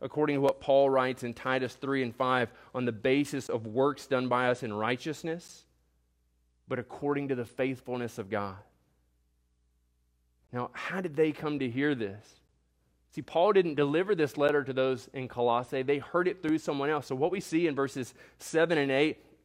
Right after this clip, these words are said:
is this beautiful portrait of faithfulness. I think for some of us, we've lived our lives with this understanding. Look, the gospel's gonna come to somebody when this phenomenal preacher comes to town, or this really influential youth worker, or Sunday school teacher, or this really godly man or woman, when they go and seek them out.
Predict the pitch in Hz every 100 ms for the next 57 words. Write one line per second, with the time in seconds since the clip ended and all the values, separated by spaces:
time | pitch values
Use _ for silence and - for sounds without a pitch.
0 | _ _ _ _ 120 135 110 131 160 175
1 | 160 - 151 147 135 117 139 147 - 101
2 | 87 110 - _ _ _ _ _ _ _
3 | _ 151 214 220 180 - 196 202 151 147
4 | - - - - 165 - 175 180 220 190
5 | 175 160 170 175 147 147 139 151 147 -
6 | 151 147 175 151 156 131 165 190 240 208
7 | 208 156 160 165 - 143 135 131 143 143
8 | 131 147 139 156 175 135 156 151 156 143
9 | 131 139 - 143 147 139 123 120 - -
10 | - 165 185 180 156 156 131 120 139 202
11 | - 196 185 180 185 123 - 190 190 180
12 | 180 165 - 180 - 180 175 - - 165
13 | 156 165 175 208 175 165 175 170 160 151
14 | 151 151 147 151 185 135 185 202 202 180
15 | 180 170 165 175 147 - 147 151 143